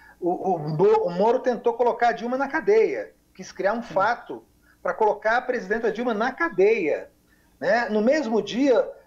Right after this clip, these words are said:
Speaker 1: os policiais federais invadiram a cela do Lula às seis horas da manhã. O sujeito tá preso dentro da Superintendência da Polícia Federal e a Polícia Federal invade a cela dele dentro da Polícia Federal. Isso, obviamente, foi um movimento de intimidação muito forte, muito pesado.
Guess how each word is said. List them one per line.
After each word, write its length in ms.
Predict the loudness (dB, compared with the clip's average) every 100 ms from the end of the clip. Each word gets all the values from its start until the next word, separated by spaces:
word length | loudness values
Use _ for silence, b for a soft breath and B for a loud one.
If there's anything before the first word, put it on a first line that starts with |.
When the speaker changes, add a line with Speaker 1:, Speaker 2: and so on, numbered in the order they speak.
| B
Speaker 1:
os 140 | -18 -10
policiais 460 | -6 0 2 2
federais 680 | 0 2 4 2 0 -8 -8
invadiram 560 | -2 2 0 0 -2 -2
a 40 |
cela 280 | 0 2 2
do 120 | -2
Lula 240 | -4 0 2
às 160 | 2 -2
seis 420 | -4 -4 -2 0
horas 240 | 2 2
da 100 | 0
manhã. 360 | -2 0 0 0 B B
O 60 | -6
sujeito 360 | 0 0 0
tá 140 | 0 -2
preso 540 | 0 0 2 0 -2
dentro 280 | -2 -2 0
da 100 | -2
Superintendência 580 | -2 -6 -4 -4 -6 -6
da 60 |
Polícia 240 | -6 -6 -4
Federal 500 | 0 2 2 0 -2 B B B
e 100 | 0
a 60 |
Polícia 360 | 2 2 0 0
Federal 380 | -2 2 2 2
invade 380 | 0 2 2 0
a 60 |
cela 260 | 0 2 2
dele 220 | 0 -4
dentro 240 | -2 -2
da 100 | -2
Polícia 260 | -4 -6 -6
Federal. 640 | -4 0 2 2 0 -2 B B B
Isso, 280 | -4 -2 0
obviamente, 680 | 2 2 2 0 0 0 -6
foi 160 | -4 0
um 40 |
movimento 420 | 0 0 -2 -4
de 100 | -2
intimidação 680 | -4 -2 0 0 0 0 0
muito 200 | -2 -4
forte, 380 | 0 2 2 -4
muito 160 | -8
pesado. 580 | 0 2 2 0 -2 -8